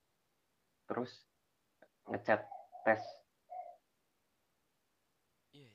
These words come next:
Speaker 2: kenapa ya?
Speaker 1: Iya, gua bingungnya begini, anjir, hidup gua aja udah banyak dites gitu kan.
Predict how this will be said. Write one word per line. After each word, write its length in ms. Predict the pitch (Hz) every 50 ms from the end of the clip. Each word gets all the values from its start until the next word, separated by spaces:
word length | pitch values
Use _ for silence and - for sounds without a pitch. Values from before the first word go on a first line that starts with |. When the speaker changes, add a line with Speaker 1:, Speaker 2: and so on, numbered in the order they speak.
| 101
Speaker 2:
kenapa 260 | - - 160 190 -
ya? 140 | 139 120 104 92 _ _ _ _ _ _ _ _ _ _ - 719 - - - _ - - - - - -
Speaker 1:
Iya, 180 | 170 208 202 160 - - - - - - - - - _ _ _ -
gua 140 | 151 185 226
bingungnya 400 | 214 190 180 170 160 160 202 247
begini, 400 | 214 196 170 175 214 214 202 196 190
anjir, 460 | - 151 156 156 156 151 - 190 -
hidup 240 | 165 143 127 120 -
gua 240 | 131 131 131 123 120
aja 240 | 120 131 135 -
udah 180 | - 123 123 127
banyak 300 | 120 123 123 120 123 -
dites 560 | - - 127 120 113 - - - 165 190 - -
gitu 240 | 139 139 - 151
kan. 220 | 151 - 190 214